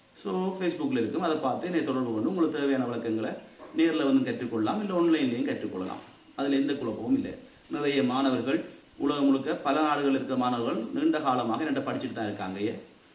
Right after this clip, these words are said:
So, கல்லூரி மாணவர்களும் வந்துட்டு மருத்துவம் சார்ந்து, ரசவாதம் சார்ந்து, மாந்திரிகம் சார்ந்து, அஹ், வாழ்வியல் சார்ந்து படிச்சவங்களும் இருக்காங்க, படிச்சுட்டு இருக்கிறவங்களும் இருக்கத்தான் செய்றாங்க.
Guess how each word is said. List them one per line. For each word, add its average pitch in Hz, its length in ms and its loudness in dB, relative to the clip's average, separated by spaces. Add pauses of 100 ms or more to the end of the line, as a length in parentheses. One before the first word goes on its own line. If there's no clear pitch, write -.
(160)
So, 151 160 -6
கல்லூரி 160 360 4
மாணவர்களும் 139 600 4
வந்துட்டு 127 360 0
மருத்துவம் 156 420 2
சார்ந்து, 131 420 0
ரசவாதம் 139 400 0
சார்ந்து, 123 560 0 (280)
மாந்திரிகம் 143 420 2
சார்ந்து, 120 640 -2 (400)
அஹ், 135 460 2
வாழ்வியல் 147 400 2
சார்ந்து 123 400 -2
படிச்சவங்களும் 123 400 0
இருக்காங்க, 117 460 -2
படிச்சுட்டு 151 240 -4
இருக்கிறவங்களும் 117 340 -2
இருக்கத்தான் 123 360 -4
செய்றாங்க. 104 480 -8